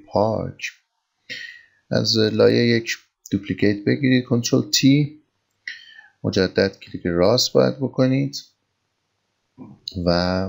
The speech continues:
وارپ رو انتخاب کنید. حالا اگر با ابزار موو کمی از طرفین رو بکشید، خیلی کم، خیلی کم، می‌بینید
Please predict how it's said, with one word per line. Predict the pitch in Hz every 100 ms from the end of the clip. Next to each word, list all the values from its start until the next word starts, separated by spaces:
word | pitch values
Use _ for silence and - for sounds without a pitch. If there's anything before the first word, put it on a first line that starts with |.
| 90
وارپ | 82 85 90 -
رو | 95
انتخاب | 82 - - - -
کنید. | - _ _ _ _ - - - - -
حالا | - 165 160
اگر | 123 110 104 104 - - _ _ _ -
با | 101
ابزار | 95 98 98
موو | 95 95 92 - -
کمی | 95 90 85 85 _ _ _ -
از | 92 87 - -
طرفین | 82 80 - 87
رو | 85
بکشید، | 85 82 - 80 - - -
خیلی | - - 78 - -
کم، | - - - -
خیلی | - 95 -
کم، | - 123
می‌بینید | 131 131 131 127